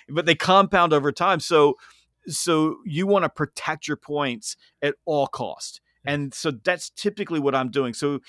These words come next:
Speaker 1: so deal is just discussing the issue. It's explaining my, you know, my situation or my business case. It's aligning on an agreement, typically a little bit of give and take. I wanna give away things that don't cost me anything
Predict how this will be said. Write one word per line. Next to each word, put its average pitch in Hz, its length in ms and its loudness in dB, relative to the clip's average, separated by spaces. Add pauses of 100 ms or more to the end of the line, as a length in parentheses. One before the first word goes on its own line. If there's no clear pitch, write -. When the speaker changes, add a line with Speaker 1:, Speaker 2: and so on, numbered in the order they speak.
(140)
Speaker 1:
so - 160 -6
deal 190 360 -2
is 156 160 -2
just 151 240 -8 (100)
discussing 160 640 -4
the 147 240 -6
issue. 139 460 -4 (300)
It's 147 300 0
explaining 160 480 -4
my, 139 380 2 (100)
you 139 140 -6
know, 127 80 0
my 127 220 2
situation 135 600 -4
or 120 60 -2
my 123 180 0
business 123 380 -4
case. 120 360 -4 (220)
It's 139 160 -6
aligning 147 720 -4
on 139 180 -4
an 135 140 -4
agreement, 127 600 -6 (280)
typically 160 420 -4
a 151 60 2
little 147 180 0
bit 160 140 -2
of 147 100 -4
give 139 160 -2
and 143 140 -4
take. 139 280 -2
I 135 120 -2
wanna 139 240 -2
give 135 260 -2
away 151 240 2
things 139 320 -6
that 123 80 -12
don't 123 180 -8
cost 123 300 -6
me 143 60 -8
anything 156 500 -8